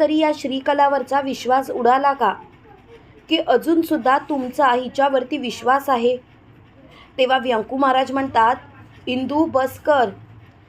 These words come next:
का त्या श्रीकलाची सारखी पाठ धरतेस? इंदू खरंच मला तुझ्या या वागण्याचा त्रास होतो.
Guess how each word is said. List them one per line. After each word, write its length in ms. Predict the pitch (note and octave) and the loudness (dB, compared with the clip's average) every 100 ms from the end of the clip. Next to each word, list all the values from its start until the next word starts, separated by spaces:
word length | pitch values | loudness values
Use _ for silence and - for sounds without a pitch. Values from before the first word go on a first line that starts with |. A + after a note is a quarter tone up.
| - - | -10 -2
का 180 | C#4+ F4 | 0 2
त्या 180 | F4+ F4 | 2 0
श्रीकलाची 720 | E4 D#4 D#4 D4 D4 D4 D4+ | 0 0 2 2 0 -2 -4
सारखी 460 | D4+ B3+ A#3+ D4 | 0 0 0 -6
पाठ 320 | D4 C4 C4 C4+ | -4 0 0 0
धरतेस? 580 | C4 G#3+ A#3+ A#3 - - - - - _ - - - | -2 0 2 2 0 -20 -20 -20 -20 _ -20 -12 -2
इंदू 280 | D#4 D#4 F#4 | 2 4 2
खरंच 420 | D#4 C#4 D4 E4 E4 | 2 2 2 0 0
मला 280 | D4+ C#4+ | 2 2
तुझ्या 400 | D4+ D4 A#3+ D4 | 0 -2 0 2
या 260 | D4 C4+ C#4+ | 2 2 2
वागण्याचा 520 | C#4+ B3+ B3+ C4 D4 | 2 0 -2 -4 -2
त्रास 440 | D4 B3+ A#3+ C#4 C#4+ | -2 0 0 2 -2
होतो. 380 | C#4 B3+ - | 2 2 0